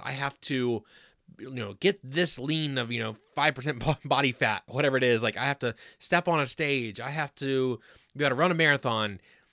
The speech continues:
But guys, you can just have, like, I just wanna live a happy, healthy life. I mean, look at, like,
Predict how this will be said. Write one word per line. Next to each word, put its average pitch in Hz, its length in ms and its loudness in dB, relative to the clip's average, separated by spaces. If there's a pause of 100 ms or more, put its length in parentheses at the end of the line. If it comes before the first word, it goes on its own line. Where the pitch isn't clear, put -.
(600)
But - 140 -14
guys, 175 300 -4
you 190 80 -4
can 311 160 0
just 311 140 0
have, - 280 0
like, 160 180 -4
I - 140 -6
just 269 180 -4
wanna 247 220 -2
live 135 240 0
a 190 60 -2
happy, 165 400 -4
healthy 151 340 -6
life. - 480 -2 (540)
I - 40 -10
mean, 151 140 0
look 165 160 2
at, 196 60 2
like, 175 180 -4